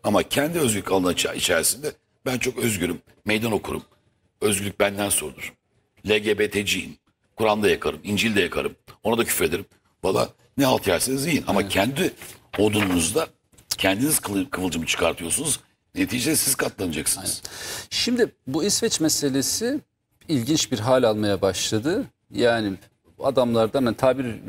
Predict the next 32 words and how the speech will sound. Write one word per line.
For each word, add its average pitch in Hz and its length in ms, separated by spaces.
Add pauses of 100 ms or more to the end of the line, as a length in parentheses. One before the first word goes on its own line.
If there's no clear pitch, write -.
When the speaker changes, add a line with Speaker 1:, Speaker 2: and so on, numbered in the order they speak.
(120)
Speaker 2:
bir 110 160
tabir 120 240
vardır 135 300
ya, 95 220
"Kardeşim 143 340
senden 139 300
bir 127 40
şey 151 140
istemiyoruz, 107 500
adam 151 240
ol 143 80
yeter." 135 380 (300)
tabir 127 260
vardır 131 380
ya 92 160
böyle 90 220
bazen, 104 320 (600)
e, 101 360 (280)
muhatap 123 360
olduklarını 104 460
söylersin 113 560
ya. 92 160
Türkiye 190 320
Cumhuriyeti 143 320
Devleti'nin 135 380
de - 60
İsveç'ten 131 460
tek 160 200
istediği 104 420
adam 214 340
olsunlar 143 380
yeter. 113 380